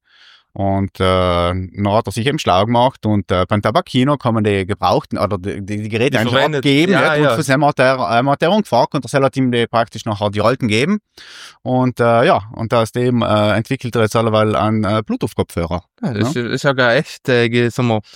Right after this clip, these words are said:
Speaker 2: alles sehr, ähm, wie sagt man, gar, also wirklich handmade aus, nicht? Da ist nix drei, also ist drei D gedruckt mit Karton, das schaut echt sehr cool aus, ja. Und
Speaker 1: Ja, es ist, es ist, ähm, ein neues Konzept irgendwie, nicht?
Speaker 2: Mhm.
Speaker 1: Es ist, ist ganz flexibel von, von, von Teil her.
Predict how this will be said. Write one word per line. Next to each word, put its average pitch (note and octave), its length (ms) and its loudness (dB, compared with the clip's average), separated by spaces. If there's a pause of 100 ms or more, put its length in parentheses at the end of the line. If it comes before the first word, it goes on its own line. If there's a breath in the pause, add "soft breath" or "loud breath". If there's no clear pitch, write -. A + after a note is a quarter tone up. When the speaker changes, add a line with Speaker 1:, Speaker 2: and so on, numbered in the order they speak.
(100)
Speaker 2:
alles - 260 -2
sehr, B2 480 2
ähm, G#2 520 0
wie G#2+ 40 -4
sagt - 240 -6
man, F#2+ 300 -2 (560)
gar, C3 240 2
also A#2 240 0
wirklich C3+ 320 -2 (220)
handmade A2 580 0
aus, G#2+ 260 0
nicht? G#2 200 -2
Da G#2+ 60 2
ist - 180 -6
nix - 380 -8 (480 soft breath)
drei, A#2 220 0
also A2+ 200 0
ist - 180 -4
drei G#2+ 80 2
D B2 140 2
gedruckt C3 320 0
mit A#2 100 -2
Karton, B2+ 460 0
das A2 100 -2
schaut A#2 200 -2
echt - 360 -6 (680)
sehr C3 380 0 (180)
cool A#2+ 160 -2
aus, G2 260 0
ja. - 180 -4
Und G#2 320 -4 (400)
Speaker 1:
Ja, C3+ 240 2
es G#2+ 100 -4
ist, B2+ 160 -8
es B2 160 -6
ist, - 180 -6
ähm, C3 160 0
ein C#3 240 2
neues G#3 200 2
Konzept C3 440 0
irgendwie, F3 340 2 (260)
nicht? - 340 -4
Speaker 2:
Mhm. B2+ 160 0
Speaker 1:
Es A#2+ 180 0
ist, - 20 -8
ist A#2 280 -2
ganz C3 160 0
flexibel D#3 500 -2
von, C#3+ 200 0
von, C#3 160 -2
von C3+ 140 -4
Teil D3+ 240 2
her. D#3+ 160 2